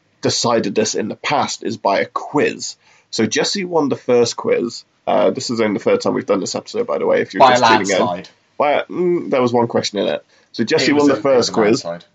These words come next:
Speaker 1: hosted by our lovely Nikki Collins from the Game Till Five podcast.
Speaker 2: She did
Speaker 1: Uh,
Speaker 2: a terrible job.
Speaker 1: Yeah, fucking awful.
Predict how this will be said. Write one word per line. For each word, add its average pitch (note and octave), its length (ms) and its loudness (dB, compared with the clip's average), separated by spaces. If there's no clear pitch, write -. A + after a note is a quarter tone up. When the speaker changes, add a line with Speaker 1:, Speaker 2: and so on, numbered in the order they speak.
Speaker 1:
hosted C3 320 0
by A#2+ 160 2
our A#2 100 4
lovely A2 260 2
Nikki G#2+ 300 -6
Collins A#2+ 340 0
from G#2+ 140 -8
the A2 60 0
Game G#2+ 220 -2
Till A2 160 -2
Five A2 260 0
podcast. C3 460 -4
Speaker 2:
She - 120 -6
did A2 60 2
Speaker 1:
Uh, A2 160 6
Speaker 2:
a G2 40 6
terrible G2 260 -2
job. F#2+ 180 -12
Speaker 1:
Yeah, - 200 -2
fucking B2 280 -2
awful. A2+ 340 -2